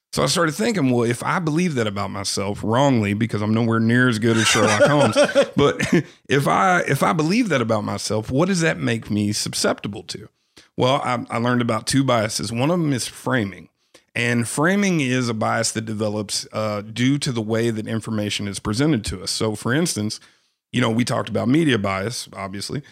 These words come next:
Speaker 1: and the way that the news is presented to us can bias the way that we think about, you know, not just in terms of,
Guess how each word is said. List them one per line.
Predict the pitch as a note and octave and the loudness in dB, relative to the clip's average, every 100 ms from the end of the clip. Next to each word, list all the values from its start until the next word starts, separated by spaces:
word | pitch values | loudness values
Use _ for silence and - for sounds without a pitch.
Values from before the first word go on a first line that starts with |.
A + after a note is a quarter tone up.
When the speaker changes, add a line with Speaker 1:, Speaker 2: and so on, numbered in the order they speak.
| _ _ _ B2 | _ _ _ -2
Speaker 1:
and | A#2+ B2 A#2 | 0 0 0
the | A#2 | 0
way | A#2 C#3 E3+ | 0 2 2
that | D#3+ D#3 | 0 -2
the | B2+ | 0
news | B2+ C#3 E3 C3+ B2 A#2+ | 2 4 2 2 0 -4
is | A#2+ A#2+ B2+ | -4 -4 -4
presented | - A#2 A#2 G3 D#3 | -4 -2 0 0 0
to | - G2+ | -2 -4
us | G#2+ - | -4 -6
can | - C#3+ D3 | -4 -2 0
bias | A2+ B2+ E3 A2+ - - | 0 0 0 -2 -4 -4
the | A2 | -4
way | A2 A2 A2+ | -2 -2 0
that | A#2 G#2+ | -2 -4
we | A2+ A2+ | -4 -4
think | - G#2+ G#2 G#2 | -6 -6 -6 -6
about, | G2+ G2+ G2+ G2 | -6 -4 -6 -10
you | - A2+ E3 | -14 -6 -2
know, | F3+ C#3+ | 0 2
not | D#3+ B3 | 0 0
just | G#3+ G#3+ - | -2 -4 -2
in | C3+ | -4
terms | A2+ D3+ C#3+ C3 A#2+ A2 | -4 -2 0 2 0 -2
of, | A2 A2+ G#2+ G#2 F#2+ | -2 0 0 -4 -8